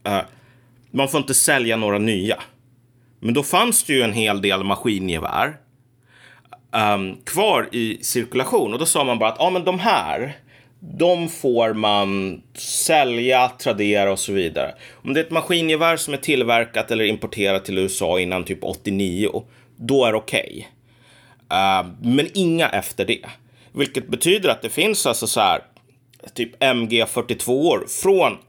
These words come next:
andra världskriget som idag kostar en hundratusen spänn eller någonting. Därför att så här, de, de finns fortfarande kvar. De är fortfarande lagliga att äga, men det kommer inga nya.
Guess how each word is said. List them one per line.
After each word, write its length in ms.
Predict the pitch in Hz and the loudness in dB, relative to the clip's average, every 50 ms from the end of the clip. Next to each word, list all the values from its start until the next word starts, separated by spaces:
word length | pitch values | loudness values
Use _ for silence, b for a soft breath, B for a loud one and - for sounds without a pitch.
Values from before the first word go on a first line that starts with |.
| _ - | _ -2
andra 500 | - 147 139 120 110 110 104 104 113 110 | 0 2 2 2 0 -2 0 0 0 0
världskriget 880 | 107 120 113 107 101 98 - - - 160 165 160 135 101 - - - | 2 2 2 2 0 -2 -8 -10 -4 0 0 0 0 -2 -6 -8 -4
som 180 | - - 131 120 | -4 -4 -2 -2
idag 320 | 123 120 156 147 135 - | 0 0 2 0 0 -2
kostar 520 | - - 120 110 - - - - 147 117 98 | -4 -6 -4 -2 0 -2 0 2 0 0 0
en 180 | 90 85 76 - - | 0 -4 -6 -8 -4
hundratusen 920 | - 151 160 160 151 135 113 113 110 - - - 113 110 101 - - 95 90 | 0 2 2 2 2 0 0 -2 -4 -4 -2 -2 -2 0 0 -2 -2 -2 -2
spänn 420 | - - - - 131 120 104 92 82 | -2 -2 0 2 0 0 0 -2 -6
eller 200 | - 62 57 50 | -8 -10 -12 -14
någonting. 600 | - - - - - - - - - - - B B B B B B B B B B B B B B | -14 -14 -16 -14 -12 -12 -12 -10 -10 -12 -12 B B B B B B B B B B B B B B
Därför 260 | - 131 123 - 135 | -4 -2 0 2 2
att 240 | 123 117 - - - - - - _ b b b b b b b b b b b b b b b - | 2 2 0 -8 -10 -10 -10 -12 _ b b b b b b b b b b b b b b b -12
så 180 | - - - | -6 -2 2
här, 400 | 117 113 110 107 104 95 98 95 - - 104 104 98 - - 131 - - - - - - - - - - - - - 120 113 | 4 4 4 2 2 -2 -6 -14 -14 -12 -12 -12 -12 -14 -16 -20 -20 -20 -20 -20 -20 -18 -20 -20 -20 -20 -20 -14 -10 -6 0
de, 460 | 110 143 147 156 156 147 139 131 120 120 - | 2 4 4 4 4 2 0 -2 -4 -6 -10
de 360 | - - - 151 175 180 165 151 | -12 -6 0 2 2 2 2 0
finns 300 | - 170 143 135 131 - | 0 0 0 0 0 -2
fortfarande 540 | - 139 131 131 - - 127 117 117 113 | -2 -4 -4 -4 -2 0 0 0 0 0
kvar. 280 | 117 - - 156 113 98 | -2 0 2 2 2 2
De 200 | 98 131 135 139 | 2 0 0 0
är 40 | 131 | 0
fortfarande 560 | - - 127 - - - 117 113 110 107 107 | 0 -2 -2 -2 -2 -2 0 0 2 0 0
lagliga 580 | 107 110 110 110 104 101 95 98 104 104 101 104 | 2 2 2 2 2 0 0 0 2 2 4 4
att 220 | 104 92 92 101 | 4 2 2 0
äga, 180 | 110 113 - - | 0 0 0 0
men 160 | 95 101 104 | -2 -4 -4
det 60 | - | -4
kommer 340 | - - 135 131 127 120 117 | -4 0 0 2 2 2 2
inga 220 | 110 104 101 95 | 2 2 0 0
nya. 460 | 92 104 120 120 107 101 110 117 - | 2 2 2 2 2 2 2 0 -2